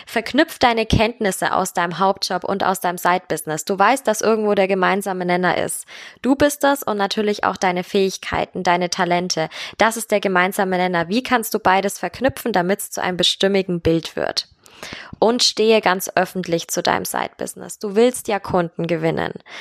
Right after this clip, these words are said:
Du möchtest ja rausgehen. Und das wird nicht funktionieren, wenn du dich in deinem stillen Kämmerchen irgendwo einsperrst und hoffst, dass die Kunden an die Tür klopfen.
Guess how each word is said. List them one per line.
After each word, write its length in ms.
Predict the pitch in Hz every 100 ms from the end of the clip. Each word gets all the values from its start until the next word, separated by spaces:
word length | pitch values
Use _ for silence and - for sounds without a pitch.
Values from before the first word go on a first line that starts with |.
| - -
Du 120 | - 214
möchtest 560 | 214 226 - 233 -
ja 100 | 196
rausgehen. 800 | 180 175 180 - _ - 160 156
Und 160 | - 202
das 160 | 202
wird 200 | 214 226
nicht 180 | 233 233
funktionieren, 560 | 240 226 - 220 226 226
wenn 140 | 214
du 60 | 208
dich 220 | 214 208
in 80 | 202
deinem 160 | 196
stillen 340 | 202 - 214 208
Kämmerchen 480 | 233 226 226 208 -
irgendwo 380 | 202 220 208
einsperrst 680 | 202 196 202 - - 196 -
und 100 | 202
hoffst, 260 | 202 214 -
dass 120 | 208
die 100 | 214
Kunden 380 | - 202 208 202
an 100 | 196
die 140 | 196
Tür 200 | - 202
klopfen. 540 | 196 196 185 - 175